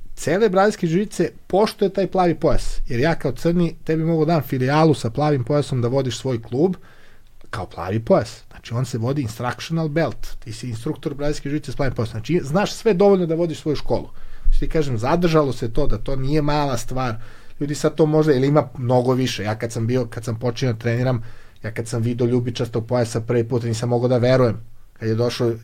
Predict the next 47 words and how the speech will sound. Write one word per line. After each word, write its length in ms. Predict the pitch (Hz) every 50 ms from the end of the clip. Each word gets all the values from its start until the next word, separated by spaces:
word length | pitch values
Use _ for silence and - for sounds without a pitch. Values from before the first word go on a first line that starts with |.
| - - 95 95 127 135 151
Guillermo 480 | 147 131 123 120 123 123 120 120 120
Huni, 340 | 113 113 131 127 127 120 110 110
Gile, 400 | 113 120 113 113 110 107 101 98
naš 300 | 110 113 110 - - - - -
drugar, 340 | 113 117 113 113 - - 104 -
sad 180 | - 110 107 107 107
isto 200 | 107 - - 110
crni 240 | 110 117 113 110 107
pojas, 280 | - 120 113 113 113
ima 140 | 117 113 107
svoju 220 | 110 117 110 110
školu, 460 | 104 - - 120 120 120 120 104 - - - - - - - - - - - -
on 140 | 123 117
se 100 | 113 120 110
pojavio, 280 | 113 123 120 123 123
došao 260 | 113 120 120 - - 107
s 40 |
Filipina, 380 | - 117 107 113 - 123 123 123
nama 260 | 117 117 117 123 127 120
osim 360 | 117 113 - - 131 110 -
trenera, 560 | - - 113 113 113 113 120 120 135 135 127 - - - - - - -
bio 120 | 104 101 -
plavi 380 | - 110 107 104 110 113 113
najveći 360 | 120 120 120 123 120 - 117
pojas. 360 | 113 - 120 101 113 - - - - - - - - - - - - - - - - - -
Mi 280 | 117 113 135 139 - - - - -
se 160 | - - 147 -
pokidali 540 | - 156 139 127 - 170 151 165 156 156
ko 160 | 151 - 165 156
će 120 | - 160
s 100 | - -
njim 120 | 156 147
da 80 | 143 143
radi, 160 | 147 139 135 123
došao 300 | 127 123 117 - 135 127
ljubičasti 480 | 127 127 120 117 - 127 113 - 120
pojas 260 | 110 - 131 123 117
Filipina, 580 | - - 131 123 123 113 - 135 135 127 123 120
daj 200 | 117 123 123 123
da 100 | 117 123
radimo. 180 | 117 113 113 -
Sad 220 | - 127 123 120
je 60 | 131
ništa, 280 | 139 143 139 135 - -
sad 120 | - 104
imaš 140 | 107 110 107
milijardu 540 | 120 127 123 123 123 120 113 104 104 101